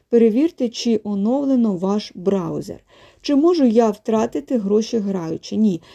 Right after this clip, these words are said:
Ви заробляєте гроші лише, якщо ви виграєте гру. Якщо програєте, ви просто не отримуєте грошей. Чи існує реферальна програма? Так, зараз ви заробляєте сто відсотків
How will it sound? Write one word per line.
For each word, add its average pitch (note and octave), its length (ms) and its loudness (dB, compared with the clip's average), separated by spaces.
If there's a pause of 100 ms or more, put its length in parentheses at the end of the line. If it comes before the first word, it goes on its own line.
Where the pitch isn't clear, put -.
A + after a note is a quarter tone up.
(160)
Ви A#3+ 200 4
заробляєте A3+ 680 2
гроші D#4 420 0
лише, A3+ 400 0
якщо A#3+ 420 2
ви G3+ 380 0 (100)
виграєте C4 640 -2 (400)
гру. G3+ 320 2
Якщо G#3+ 340 0
програєте, D4 600 0
ви A3 120 -2
просто D#4 360 -6
не C4 160 0
отримуєте G#3+ 580 -2
грошей. E3+ 540 -12 (300)
Чи D#4 160 2
існує D#4 400 2
реферальна G#3 520 -2
програма? E3+ 600 -12 (260)
Так, F#3+ 260 0
зараз B3+ 400 -2
ви A3 120 2
заробляєте A#3 720 -2
сто A#3 340 0
відсотків A#3+ 600 -6